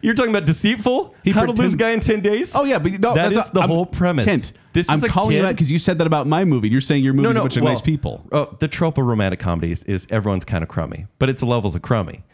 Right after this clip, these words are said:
Speaker 1: He really wants a date, and so he wants someone to take out the older sister,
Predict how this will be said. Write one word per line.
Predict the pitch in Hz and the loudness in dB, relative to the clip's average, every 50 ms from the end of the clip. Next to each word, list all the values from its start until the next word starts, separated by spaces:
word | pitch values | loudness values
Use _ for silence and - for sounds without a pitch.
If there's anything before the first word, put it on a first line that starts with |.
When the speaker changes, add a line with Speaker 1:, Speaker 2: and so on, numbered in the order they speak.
| _ _ _ _ | _ _ _ _
Speaker 1:
He | - - 214 | -4 -2 0
really | 226 185 160 151 135 | 2 2 2 2 2
wants | 117 117 113 110 - | 0 0 -2 -2 -4
a | 107 | -4
date, | 87 104 92 90 98 - - | -2 0 0 0 -2 -2 -4
and | 110 107 - | -4 -4 -2
so | - 117 107 | -2 -2 -2
he | 92 113 117 113 107 - | -2 -2 -4 -4 -6 -8
wants | - 95 87 87 101 - - | -6 -2 -2 -2 -2 -4 -6
someone | - - 101 110 98 80 82 90 113 123 - _ | -6 -2 -2 0 0 0 0 -2 -4 -6 -8 _
to | - 107 | -6 -6
take | - - 87 82 - | -4 -4 -6 -4 -4
out | 85 85 - | -4 -4 -2
the | 92 | -4
older | 90 87 87 87 90 | -4 -2 -2 -4 -6
sister, | - - 175 139 - 87 82 - | -4 -6 -6 -6 -4 -6 -6 -8